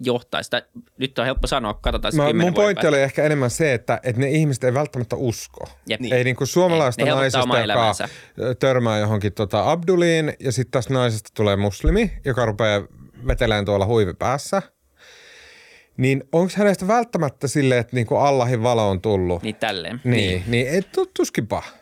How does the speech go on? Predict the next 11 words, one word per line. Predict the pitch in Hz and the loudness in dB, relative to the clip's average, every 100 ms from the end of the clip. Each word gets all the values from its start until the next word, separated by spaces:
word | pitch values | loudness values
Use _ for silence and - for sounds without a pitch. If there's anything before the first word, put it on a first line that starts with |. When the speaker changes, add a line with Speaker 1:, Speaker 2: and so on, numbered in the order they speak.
| - | -20
Speaker 1:
Jep. | - - _ - | -20 -20 _ -4
Speaker 2:
Mutta | 170 214 196 | 0 2 0
silleen, | 190 175 165 | 2 2 2
että | 147 139 | 2 0
onks | 160 - | 0 0
hän, | 175 160 135 - - - - | -2 0 -2 -6 -20 -16 -2
ää, | 131 123 131 | 2 2 2
sanomalla, | - 220 202 175 156 | 0 2 2 4 2
että | 156 233 | 0 -2
okei, | 247 233 220 - | 2 2 2 -2
jes, | 202 190 - - | -2 -2 -4 -12